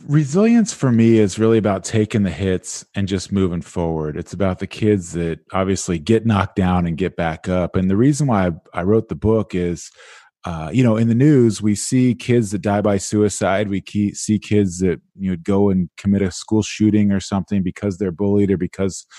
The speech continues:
something in their life is really bad. But I mean, you and I know, Jethro, there are millions of kids that get bullied and millions of kids that have bad things in their life, and they don't die by suicide and they don't go shoot up a school. And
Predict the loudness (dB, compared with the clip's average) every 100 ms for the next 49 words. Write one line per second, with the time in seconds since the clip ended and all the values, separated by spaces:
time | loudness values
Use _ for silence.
0 | -20 -8 -2 0 2 2 2 0 0 -4
1 | -6 -2 -2 -2 -2 -2 -2 -4 -4 -6
2 | _ _ _ 0 2 4 2 2 0 -2
3 | -4 0 0 2 0 2 2 4 4 4
4 | 4 4 4 2 -2 -6 -10 -6 -6 -6
5 | -8 -8 -6 -4 0 0 2 0 -4 _
6 | _ 0 2 4 2 -2 -6 -2 -2 -2
7 | -2 -2 0 0 0 -2 -2 -2 -2 0
8 | 0 0 0 2 2 2 0 0 -4 -4
9 | -4 -6 -6 -4 -4 -4 -4 -4 -4 -2
10 | -2 0 0 0 -6 -10 -8 -6 -6 -8
11 | -16 -6 -2 -2 -2